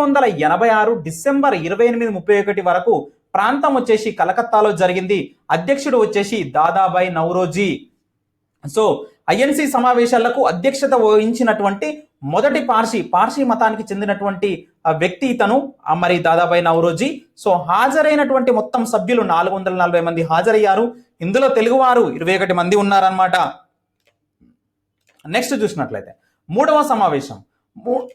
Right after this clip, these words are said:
మూడవ సమావేశం వచ్చేసి మనకు పద్దెనిమిది వందల ఎనభై ఏడు డిసెంబర్ ఇరవై ఎనిమిది నుంచి ముప్పై ఒకటి వరకు జరిగింది. ప్రాంతం వచ్చేసి మద్రాసులో జరిగింది. అధ్యక్షుడు వచ్చేసి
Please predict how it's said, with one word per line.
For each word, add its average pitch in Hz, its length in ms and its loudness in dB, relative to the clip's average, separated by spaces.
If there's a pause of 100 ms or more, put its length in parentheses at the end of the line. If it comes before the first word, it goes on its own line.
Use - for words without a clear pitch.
మూడవ 285 320 4
సమావేశం 247 560 2
వచ్చేసి 214 300 -4
మనకు 196 460 0 (260)
పద్దెనిమిది 302 480 0
వందల 302 260 2
ఎనభై 226 340 4
ఏడు 233 160 4
డిసెంబర్ 240 540 0
ఇరవై 185 220 0
ఎనిమిది 240 300 0
నుంచి 220 140 -6
ముప్పై 170 240 -2
ఒకటి 214 160 0
వరకు 214 200 0
జరిగింది. 208 500 -4 (240)
ప్రాంతం 277 400 0
వచ్చేసి 240 540 0
మద్రాసులో 226 560 0
జరిగింది. 214 560 -2 (260)
అధ్యక్షుడు 262 460 -2
వచ్చేసి 233 640 0